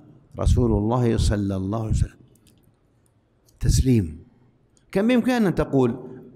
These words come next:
"الصلاة، آه، متكررة و-، و-، وإع-، وإعادتها في مشقة و-، و-، و-، و-، والصيام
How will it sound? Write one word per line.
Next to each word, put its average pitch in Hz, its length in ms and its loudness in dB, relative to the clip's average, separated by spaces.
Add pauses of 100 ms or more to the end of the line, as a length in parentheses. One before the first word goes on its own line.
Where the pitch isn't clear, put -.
(600)
"الصلاة، 120 540 -2 (220)
آه، 104 1040 -2
متكررة 120 960 0 (220)
و-، 123 100 -2
و-، 131 540 2
وإع-، 127 960 0
وإعادتها 131 560 0
في 113 100 0
مشقة 123 640 -2 (160)
و-، 127 100 0
و-، 127 300 2
و-، 127 260 0
و-، 120 300 -2
والصيام 131 520 0